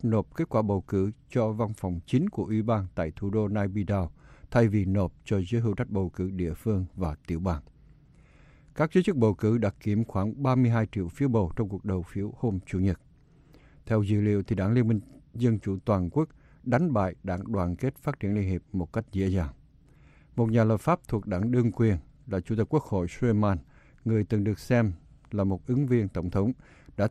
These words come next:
thừa nhận bị đối thủ của ông thuộc Đảng Liên minh Dân chủ Toàn quốc đánh bại trong cuộc chạy đua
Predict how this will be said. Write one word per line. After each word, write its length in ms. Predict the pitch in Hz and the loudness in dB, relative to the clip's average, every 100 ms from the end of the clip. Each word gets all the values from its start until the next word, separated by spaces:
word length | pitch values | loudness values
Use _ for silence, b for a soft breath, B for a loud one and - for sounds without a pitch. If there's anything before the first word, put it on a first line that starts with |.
| - | 2
thừa 180 | 127 107 | 2 4
nhận 340 | 104 104 98 | 2 0 0
bị 180 | 98 87 | -2 0
đối 180 | 120 143 | 0 0
thủ 200 | 104 101 | -2 -2
của 100 | 98 | 0
ông 180 | 117 95 | 0 0
thuộc 180 | - 101 | -6 -4
Đảng 220 | 98 87 | -2 -2
Liên 220 | 110 117 107 | 0 0 0
minh 140 | 101 | 0
Dân 120 | 107 | -2
chủ 160 | 92 95 - | -4 -6 -4
Toàn 240 | 92 80 | -2 -2
quốc 280 | 127 135 - | -2 -4 0
đánh 220 | 113 131 | 2 2
bại 240 | 104 87 - b b | 2 -2 -4 b b
trong 140 | 127 104 | -4 -2
cuộc 180 | 110 - | -4 -6
chạy 200 | - 90 | -2 -2
đua 240 | 95 113 | 2 2